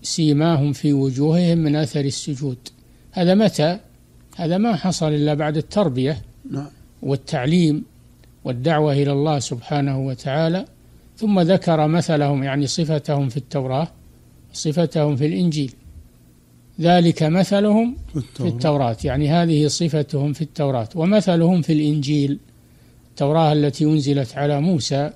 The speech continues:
Speaker 1: والإنجيل الذي أنزل على عيسى عليهم السلا-، الصلاة والسلام، "مثلهم في الإنجيل كزرع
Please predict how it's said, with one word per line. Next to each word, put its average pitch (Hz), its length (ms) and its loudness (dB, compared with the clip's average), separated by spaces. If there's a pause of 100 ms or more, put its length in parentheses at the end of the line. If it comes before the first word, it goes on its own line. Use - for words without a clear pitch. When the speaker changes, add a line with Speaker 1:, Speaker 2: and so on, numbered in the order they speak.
(220)
Speaker 1:
والإنجيل 156 520 0
الذي 147 300 0
أنزل 147 380 0
على 143 280 -2
عيسى 143 400 -2
عليهم 135 440 0
السلا-، 131 460 -4
الصلاة 143 480 -4
والسلام، 139 600 -4 (600)
"مثلهم 147 520 0
في 151 120 -2
الإنجيل 151 460 0
كزرع 160 760 0